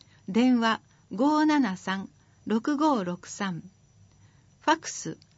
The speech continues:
五七三零八零六。障害者の就労に関するご相談。青年貢献制度に関するご相談。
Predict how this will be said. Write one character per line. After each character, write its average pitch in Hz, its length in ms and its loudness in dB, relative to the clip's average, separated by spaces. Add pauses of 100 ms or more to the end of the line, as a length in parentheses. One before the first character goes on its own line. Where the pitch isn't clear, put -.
(200)
五 285 300 2
七 240 340 2
三 180 380 -10 (280)
零 294 220 2
八 302 380 -6
零 196 220 -4
六。 196 400 -10 (1500)
障 320 340 2
害 320 180 4
者 262 120 -2
の 220 140 4
就 285 280 -2
労 294 200 4
に 285 140 4
関 285 220 2
す 285 140 -6
る 226 100 -2
ご 185 140 -2
相 202 260 -6
談。 185 300 -8 (1000)
青 311 280 4
年 311 200 6
貢 294 260 -2
献 302 260 0
制 294 240 -2
度 220 100 -2
に 190 120 -6
関 277 240 0
す 285 140 -8
る 208 100 -2
ご 175 140 -8
相 185 280 -10
談。 170 280 -12